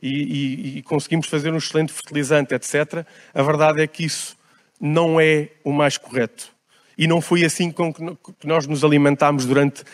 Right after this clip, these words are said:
milhares de anos. Portanto, quem, quem, quem, os primeiros, eh, eh, intervenientes na reciclagem dos nossos nutrientes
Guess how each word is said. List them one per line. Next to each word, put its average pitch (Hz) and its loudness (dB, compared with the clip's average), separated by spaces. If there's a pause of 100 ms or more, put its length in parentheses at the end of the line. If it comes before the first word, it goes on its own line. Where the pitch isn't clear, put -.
(160)
milhares 143 2
de 127 0
anos. 113 0 (240)
Portanto, - -2
quem, 175 2
quem, 160 0
quem, 156 0 (300)
os - -8
primeiros, 160 2 (240)
eh, 127 0
eh, 120 -2 (360)
intervenientes 156 2
na 147 4
reciclagem 156 -2
dos 139 -8
nossos 139 -6
nutrientes 139 -4